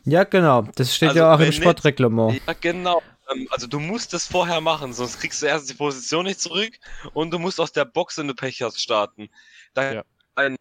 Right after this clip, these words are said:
Speaker 2: Regel, dass wenn nach einer roten Flagge bei diesem Safety Car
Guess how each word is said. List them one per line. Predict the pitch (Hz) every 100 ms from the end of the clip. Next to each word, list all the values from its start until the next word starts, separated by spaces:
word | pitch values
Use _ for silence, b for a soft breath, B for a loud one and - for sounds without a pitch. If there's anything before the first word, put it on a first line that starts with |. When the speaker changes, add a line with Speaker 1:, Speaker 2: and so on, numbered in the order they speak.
| _ - 156
Speaker 2:
Regel, | 208 - 151 175 - b b
dass | 131 135 -
wenn | 139 147
nach | 143 -
einer | 143 143 127
roten | 139 175 - 147
Flagge | - 147 202 - 147 123 110
bei | 120
diesem | 127 180 208 233 151
Safety | 135 131 120 117 - 117
Car | 123 123 175